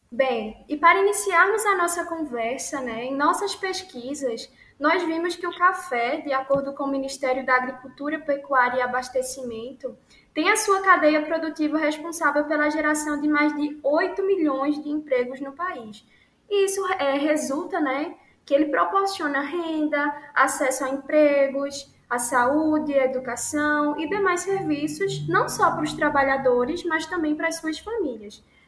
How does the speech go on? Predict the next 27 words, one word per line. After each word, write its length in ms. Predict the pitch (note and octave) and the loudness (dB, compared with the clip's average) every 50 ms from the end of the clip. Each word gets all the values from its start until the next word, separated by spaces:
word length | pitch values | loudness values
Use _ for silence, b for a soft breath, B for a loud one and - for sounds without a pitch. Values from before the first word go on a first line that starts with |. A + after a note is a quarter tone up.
| b b | b b
Nesse 360 | C#4+ D4 D#4+ G#4 G#4+ A4 G4+ | 0 2 2 2 0 -2 -2
sentido, 580 | - G#4 G4+ G4 G4 F4+ E4+ F4 F4 G4+ G4 F#4 | 0 2 2 2 2 2 0 0 0 0 2 2
nós 160 | F#4+ F#4+ F#4+ | 2 2 2
podemos 420 | - G4 F#4+ F#4+ F#4 F4+ F4+ F4+ | 2 2 2 2 2 0 -2 -2
entender 460 | F4+ F4+ F#4 - G#4+ G#4+ G4 D#4 D4+ D4+ | -2 -4 -2 -2 0 0 2 4 4 4
um 100 | D4+ D4+ | 4 2
pouquinho 520 | E4 E4 E4 E4 - D4+ C#4 C#4+ D4 D#4+ | 2 0 -2 -2 -6 -8 -6 -6 -6 -8
o 40 | D4+ | -8
termo 600 | - - C4+ C4 C#4 D4 D#4 D#4+ E4+ F4 F4 b b b b | -2 0 2 2 4 2 2 0 -2 -4 -6 b b b b
o 100 | b D4+ | b 4
ouro 360 | C#4+ C#4 D#4+ F4+ G4 G4+ G4 F4+ | 6 6 6 6 6 4 2 2
brasileiro. 600 | F4+ E4+ E4+ E4+ F#4 F#4 E4 C4+ B3 A#3 A3+ A#3+ | 4 2 2 2 0 0 2 4 4 4 4 2
Afinal, 380 | - - - D#4+ D4 D4 D#4 | 0 -2 -2 0 2 2 2
o 40 | D4+ | 2
Brasil 560 | F4+ F#4 F#4+ G4 D#4 D4 C4+ C#4 D#4 F#4+ F#4+ D#4 | 2 2 4 4 2 0 0 0 0 0 2 2
é, 80 | C#4 | 2
de 120 | C#4+ D4 D4 | 2 0 -2
fato, 540 | - - B3+ A#3+ A#3+ B3 A#3+ - G4+ G4+ - b b b b b | -2 0 0 0 0 0 -2 -4 -8 -8 -8 b b b b b
o 80 | D4 | 2
maior 440 | C#4+ D4 D4 D4 D4 D#4 F#4+ F#4+ - | 6 8 8 8 8 6 4 4 2
produtor 640 | - G#4 G4 G4 G4 G4 G4 - - - - D4 - | 0 0 2 2 2 0 0 0 0 2 2 2 2
e 60 | F#4 | 0
exportador 600 | F#4 - - - D#4 D#4 D4+ D#4 D4 B3+ - C4 | -2 -4 -4 -4 -2 -2 -2 -2 -2 0 0 0
de 120 | - - - | 0 -2 -4
café 340 | - C#4+ D4 - - C4+ C4+ | -4 -4 -4 -2 -2 -4 -4
do 180 | - F#4 F#4 | -4 -8 -10
mundo. 360 | D#4 B3 A3 G#3+ G#3+ G#3+ G#3+ | -10 -10 -10 -12 -12 -14 -16